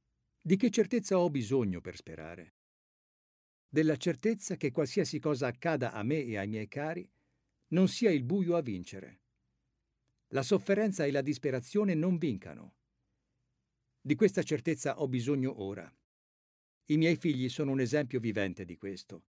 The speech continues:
Per loro la vita è sempre un presente che guarda al dopo con sicurezza. Non hanno paura quasi di niente, a parte il buio. Ma sono tranquilli, perché ci siamo noi. Appunto.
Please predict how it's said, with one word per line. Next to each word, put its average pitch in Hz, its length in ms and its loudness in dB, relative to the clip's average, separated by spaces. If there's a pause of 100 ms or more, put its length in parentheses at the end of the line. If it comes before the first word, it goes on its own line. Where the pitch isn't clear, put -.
(480)
Per 160 200 4
loro 147 260 8
la 120 80 4
vita 127 260 0
è 110 60 0
sempre 131 340 0
un 127 140 2
presente 147 640 2
che 123 140 -2
guarda 120 460 -2
al 131 180 -2
dopo 156 280 2
con 139 200 -2
sicurezza. 127 760 -6 (960)
Non 196 140 2
hanno 214 220 6
paura 196 320 2
quasi 170 260 2
di 156 140 0
niente, 87 400 -2
a 90 60 -8
parte 107 260 -4
il 92 100 -4
buio. 90 440 -10 (720)
Ma 151 100 -6
sono 196 240 0
tranquilli, 190 580 -4 (560)
perché 180 280 0
ci 196 100 -4
siamo 190 300 -2
noi. 120 360 -8 (880)
Appunto. 127 640 -6